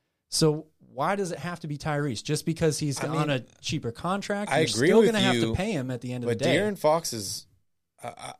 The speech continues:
Speaker 2: I wanna say quit on this team. Why do you want a quitter?
Speaker 1: But that's my point. It didn't have to get to this.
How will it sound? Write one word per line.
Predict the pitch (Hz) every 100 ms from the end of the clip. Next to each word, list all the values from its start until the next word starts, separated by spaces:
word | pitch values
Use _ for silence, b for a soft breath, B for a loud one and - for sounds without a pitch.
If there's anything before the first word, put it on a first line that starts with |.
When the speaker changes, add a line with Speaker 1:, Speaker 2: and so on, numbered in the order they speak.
| _ _ _
Speaker 2:
I |
wanna | 127 160
say | 160 143
quit | - - 165 196 -
on | 104
this | 104 -
team. | - 180 165 - _ _ _ _
Why | _ 113 160
do | 185
you |
want | 185 180
a |
quitter? | 165 - 196 - - _ _ _ _ _ _ _ _
Speaker 1:
But | 170
that's | 170 208 208 -
my | 170 175
point. | - - 233 160 - _
It | -
didn't | 170 233
have | 185 208
to | -
get | 127 117 180 196
to | 165
this. | 117 98 - -